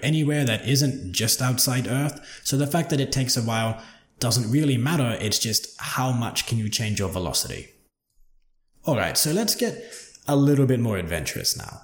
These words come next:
Let's talk about pirates, or sailing, solar sails, right? So quick fact, light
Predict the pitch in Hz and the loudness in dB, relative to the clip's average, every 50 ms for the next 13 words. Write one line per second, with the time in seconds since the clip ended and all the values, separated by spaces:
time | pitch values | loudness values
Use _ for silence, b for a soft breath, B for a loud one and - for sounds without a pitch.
0 | b b b b b b - 202 226 208 - - - 175 165 160 143 - - 120 | b b b b b b -2 0 2 2 0 2 2 2 2 2 0 0 -2 -2
1 | 104 113 107 110 104 87 - - - - 110 87 - - - - - - - - | 0 0 0 0 0 -2 -4 -6 -4 -2 -2 -2 -4 -6 -6 -4 -2 -2 -2 -4
2 | - - - - _ - - - 90 62 62 - - - 139 107 92 76 67 - | -6 -12 -20 -20 _ -10 -6 -6 -4 -2 0 2 2 2 2 0 -2 -4 -6 -8
3 | - - - - - _ - - - - 160 160 160 156 143 135 - - - 90 | -12 -14 -16 -18 -20 _ -4 0 0 2 4 4 4 4 4 4 2 2 2 -2
4 | 80 64 - - - - - - - - - - - - 65 65 - - b b | -4 -6 -8 -12 -8 -4 -4 -4 -4 -6 -10 -18 -14 -10 -10 -10 -10 -10 b b
5 | b b b b - - 131 127 - - 262 - 262 - - - - - - - | b b b b -2 -2 -2 -2 0 0 0 0 0 -2 -4 -4 -4 -6 -10 -14
6 | - - - - b b b b b b - 139 135 160 202 214 - | -16 -18 -18 -18 b b b b b b -4 -2 0 2 2 0 0